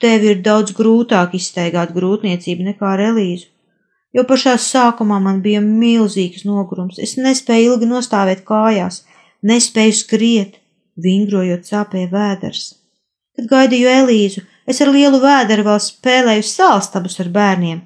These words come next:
un pat pēdējā grūtniecības mēnesī ar kājām varēju izskriet cauri gandrīz visam Rīgas centram. Tagad man ir problēmas pat aizčāpot līdz poliklī-, poliklīnikai, nerunājot nemaz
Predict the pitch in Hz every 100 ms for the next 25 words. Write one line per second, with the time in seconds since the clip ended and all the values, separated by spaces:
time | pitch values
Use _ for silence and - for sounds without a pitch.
0 | _ _ _ _ - 180 190 190 - 247
1 | 240 196 190 175 175 202 220 185 180 170
2 | 185 190 202 208 - 180 175 - 220 233
3 | 247 214 190 202 202 202 220 - - 208
4 | 202 - 220 226 247 233 - - 220 254
5 | 262 247 269 262 254 240 247 254 247 -
6 | 240 254 254 180 175 _ _ _ _ _
7 | _ _ _ - 185 180 180 180 175 175
8 | 185 208 185 185 175 185 - 208 214 220
9 | 220 208 196 202 208 214 - 254 226 202
10 | 185 180 _ _ 220 226 214 190 180 180
11 | 190 180 180 _ _ _ _ _ - 196
12 | 190 190 185 185 180 185 196 196